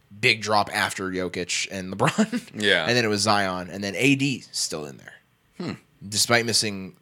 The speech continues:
Speaker 1: so much. And then Larry Markkinen and Domantas Sabonis are close.
Speaker 2: Okay.
Speaker 1: Um, it's good for the Kings. Um,
Speaker 2: I mean, yeah, they're playing good ball. Can't, can't fucking
Speaker 1: Yeah, it, it's gonna be
Speaker 2: hate on
Speaker 1: interesting
Speaker 2: them.
Speaker 1: to see how the reserves play out.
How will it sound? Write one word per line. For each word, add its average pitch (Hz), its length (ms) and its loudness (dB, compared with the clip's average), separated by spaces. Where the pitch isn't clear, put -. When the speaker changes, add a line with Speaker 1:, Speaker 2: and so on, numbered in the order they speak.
Speaker 1:
so - 420 2
much. - 460 -10
And 143 100 -4
then 160 80 -4
Larry 185 260 4
Markkinen 107 440 -4
and 95 140 -14
Domantas 95 400 -8
Sabonis - 540 -14
are 85 200 -10
close. - 480 -10
Speaker 2:
Okay. 170 320 -6
Speaker 1:
Um, 87 160 -8
it's 82 160 -8
good 139 180 -2
for 120 380 -2
the 104 80 -8
Kings. - 520 -6
Um, 92 480 -2
Speaker 2:
I - 40 -16
mean, 104 140 -6
yeah, 117 140 0
they're 87 120 -6
playing 113 220 -4
good 117 160 -4
ball. 107 220 2
Can't, 95 280 -6
can't 117 280 -6
fucking 113 500 -10
Speaker 1:
Yeah, 95 240 -6
it, 123 160 2
it's 151 180 2
gonna 180 220 4
be 175 160 -2
Speaker 2:
hate 170 100 2
on - 60 4
Speaker 1:
interesting 160 240 0
Speaker 2:
them. 147 60 -2
Speaker 1:
to - 40 0
see 143 80 2
how 120 60 2
the 107 100 -4
reserves 110 340 -2
play 110 200 0
out. 104 260 0